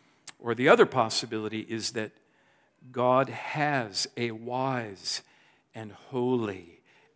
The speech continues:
and good purpose for not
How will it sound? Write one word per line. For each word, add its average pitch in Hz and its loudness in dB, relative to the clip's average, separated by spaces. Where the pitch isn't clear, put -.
and 113 -4
good 113 2
purpose - -2
for 113 -4
not 117 2